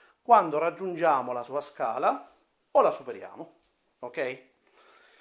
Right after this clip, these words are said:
Parliamo ancora di questo mago, che è un, stiamo dicendo che è un mago di scala tre, ok? Questo mago di scala tre utilizza, eh, la mag-, cioè, noi stia-, ci stiamo affrontando,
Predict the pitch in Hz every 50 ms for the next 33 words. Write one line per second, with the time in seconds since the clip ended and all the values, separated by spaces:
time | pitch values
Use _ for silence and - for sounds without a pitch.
0 | _ _ _ _ _ _ _ _ _ _ _ _ _ _ _ _ _ _ _ _
1 | _ - 233 247 214 180 180 185 196 196 202 196 170 165 170 185 165 143 143 147
2 | 143 - - 147 147 131 127 131 131 135 147 160 160 - - - 160 151 175 196
3 | 170 143 131 139 143 139 143 - - - - - 147 135 147 180 202 170 151 139
4 | 147 160 180 190 - 151 147 165 175 156 131 123 131 135 139 156 147 165 196 -
5 | - - 131 123 127 127 - 113 110 110 - - - _ _ _ - 117 120 131
6 | 139 135 131 123 135 156 - _ _ _ 202 247 - - - 156 139 147 185 185
7 | 165 147 135 135 - - 131 131 127 127 - 117 117 117 127 180 254 - - -
8 | 131 135 143 139 135 147 165 156 170 - - - - 147 - - 143 143 135 135
9 | 139 135 - - - 156 - - 160 139 - - - _ _ 180 190 185 196 -
10 | 147 127 - - 160 151 - - 135 123 127 127 - - - 127 131 - 131 117
11 | - 131 147 160 196 202 - -